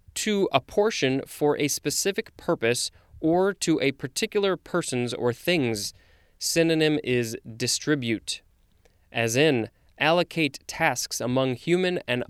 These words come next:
automated components. Two, to set apart or earmark. Synonym is designate, as in, allocate a section of the building for special research purposes.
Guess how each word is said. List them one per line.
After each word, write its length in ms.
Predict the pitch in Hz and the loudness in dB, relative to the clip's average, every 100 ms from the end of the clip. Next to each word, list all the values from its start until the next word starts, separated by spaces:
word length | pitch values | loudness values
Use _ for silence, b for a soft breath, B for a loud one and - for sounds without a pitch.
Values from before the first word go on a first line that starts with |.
| - | 0
automated 600 | 175 175 160 156 147 139 - | 0 2 2 4 2 0 -8
components. 840 | - 117 135 147 110 92 - - _ _ _ _ _ - | -10 -4 0 2 2 -2 -6 -8 _ _ _ _ _ -6
Two, 440 | - 170 139 104 _ _ - | 2 4 4 0 _ _ -12
to 140 | - 139 | -4 -2
set 260 | - 190 | 2 0
apart 460 | - 160 - 156 - - | 0 -4 0 0 0 -2
or 240 | 127 123 - | 0 0 2
earmark. 600 | 147 139 113 101 - - _ _ _ _ | 2 4 2 -2 -6 -20 _ _ _ _
Synonym 640 | - - 151 143 139 135 131 | -6 0 2 4 2 2 0
is 320 | 127 120 110 - 110 | 0 0 -2 -6 -10
designate, 800 | 110 123 123 117 120 131 - - - b b b b _ - | 0 0 2 0 2 2 -2 -10 -10 b b b b _ 0
as 220 | 120 117 | 2 4
in, 320 | 135 147 117 - _ _ _ - | 4 4 2 -4 _ _ _ -4
allocate 540 | 135 180 180 190 190 - | 0 0 0 -2 -2 -2
a 120 | 139 | -4
section 500 | 123 - 190 - 185 | -2 -4 -6 -2 0
of 160 | 170 135 | 0 0
the 80 | 127 | -2
building 520 | 120 175 131 113 127 b b b | 2 2 4 0 -2 b b b
for 300 | - 143 139 | -4 -2 0
special 580 | - 165 170 180 170 | -2 -2 -2 -2 -2
research 560 | 120 123 139 - 135 - - | -2 -2 0 0 -2 -4 -12
purposes. 760 | - 165 123 - 110 98 - | -2 -2 -2 -2 -2 -2 -8